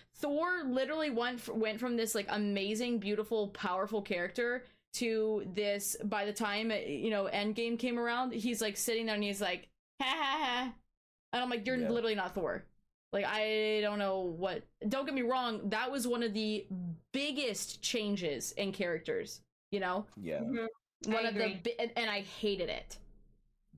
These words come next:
Speaker 2: There was
Speaker 3: Yeah.
Speaker 2: definitely stuff they could have done with some of the changes. Like,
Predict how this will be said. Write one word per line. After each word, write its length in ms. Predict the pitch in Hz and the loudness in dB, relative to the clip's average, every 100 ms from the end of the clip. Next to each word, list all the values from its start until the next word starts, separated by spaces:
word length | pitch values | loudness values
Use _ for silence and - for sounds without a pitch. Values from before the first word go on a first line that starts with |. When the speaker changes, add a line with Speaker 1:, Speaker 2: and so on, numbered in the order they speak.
| - | -6
Speaker 2:
There 80 | 123 | -4
was 520 | 131 120 - - - - | -4 -6 -10 -16 -18 -12
Speaker 3:
Yeah. 180 | - 190 | -10 -4
Speaker 2:
definitely 460 | - 131 156 160 | -2 -2 -4 -4
stuff 260 | 139 131 - | -4 -8 -8
they 60 | 113 | -14
could 260 | - 110 | -10 -8
have 180 | 101 82 | -8 -6
done 240 | 73 73 | -6 -4
with 100 | 80 | -6
some 200 | - 76 | -8 -8
of 80 | 69 | -8
the 80 | 67 | -10
changes. 520 | - 64 69 73 71 | -12 -12 -12 -12 -12
Like, 300 | 69 - - | -12 -14 -20